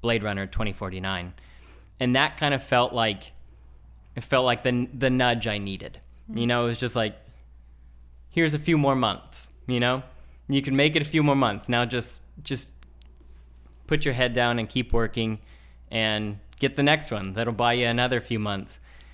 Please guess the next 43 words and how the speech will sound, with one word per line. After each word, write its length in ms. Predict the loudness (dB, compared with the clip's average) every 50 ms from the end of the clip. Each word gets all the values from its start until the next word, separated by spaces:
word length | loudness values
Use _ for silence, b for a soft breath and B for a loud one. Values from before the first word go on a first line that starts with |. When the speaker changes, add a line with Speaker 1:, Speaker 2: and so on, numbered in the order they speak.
| b b b b -4
Speaker 1:
And, 360 | -2 0 0 0 -2 -4 -6 -8 -14 -20 -20 -20 -20 -20 -10 -2 2
I 80 | 4
mean, 160 | 4 4 4
I'm 140 | 2 2 0 0
thankful 460 | 0 2 2 2 2 0 -2 -2 -2
that 180 | 0 0 0 0
it, 120 | -2 -6 -8 -4
I, 260 | -2 0 0 0 -2 -4 -2
I 120 | -2 -2
enjoy 420 | -2 -2 -4 -4 -4 -2 0 0 0 0
it 120 | -2 -6
so 140 | -8 -6 -4
much, 340 | -4 -6 -6 -8 -10 -16 -18 b b b b -8 -4
because 500 | -4 -2 0 0 0 0 -2 -4 -8 -10 B B B B B B B B B B
if 140 | -2 0 2
I 100 | 2 2
didn't, 340 | 4 4 2 2 2 2 2
it 60 | 2 0
would 140 | 0 0
be 120 | 0 -2 -2
kind 220 | 0 0 0 0 0
of, 200 | -2 -4 -8 -16 -12 -2
kind 200 | 0 0 2 2
of 120 | 0 -2
grueling, 580 | 0 0 2 2 2 2 2 0 -2 -4 -6 -6
which 160 | -6 -2 0 0
I 80 | 0
think 240 | 2 0 -2 0 2
is 120 | 0 0 0 -6 -12 -14 -14 -16 -16 -2 2
pretty 240 | 2 4 4 4 0
common 460 | -2 0 2 2 4 4 2 0 -2
for 140 | -2 -4 -6
so 200 | -4 0 0 2
many 180 | 2 2 0 0
people 320 | -2 -2 -4 -2 -2 -2
who 160 | -2 -2 -4 -6 -8 -12 -14 -14
try 180 | -4 -2 -2 -2
to 140 | -2 -4 -6 -8 -16 -20 -20 -20 -20 -20 -20 -6
pursue 320 | -2 0 0 0 0 -2 -2
their 120 | -2 -2
passions, 640 | -2 0 0 0 0 0 -4 -6 -8 -8 -12 -14 -16 b b b b b b b b b b b b b -20 -20 -12 -6 -4
that 240 | 0 2 4 4 4
it's 360 | 2 0 -2 -6 -8 -8 -10